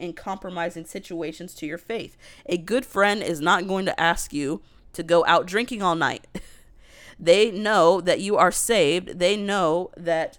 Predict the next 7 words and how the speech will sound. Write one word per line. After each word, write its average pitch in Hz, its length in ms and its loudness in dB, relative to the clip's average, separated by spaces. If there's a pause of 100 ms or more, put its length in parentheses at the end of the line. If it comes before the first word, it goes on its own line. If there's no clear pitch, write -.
(120)
the 185 120 -6
Bible 175 600 -4 (160)
talks 190 300 -10
about 175 360 -4 (380)
not 175 320 2
getting 180 260 -2
drunk. 175 440 -2